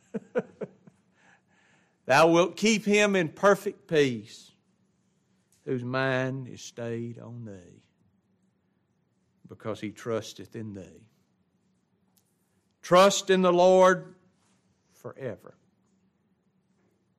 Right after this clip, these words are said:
For in the Lord Jehovah,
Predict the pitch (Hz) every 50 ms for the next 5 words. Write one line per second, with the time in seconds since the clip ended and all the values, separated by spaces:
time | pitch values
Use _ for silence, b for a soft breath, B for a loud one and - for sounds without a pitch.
0 | _ _ _ _ _ _ _ _ _ _ _ _ _ _ _ _ _ _ - 113
1 | 117 139 147 151 143 147 156 175 190 196 208 208 208 180 170 185 196 170 139 180
2 | 185 165 131 104 92 - - -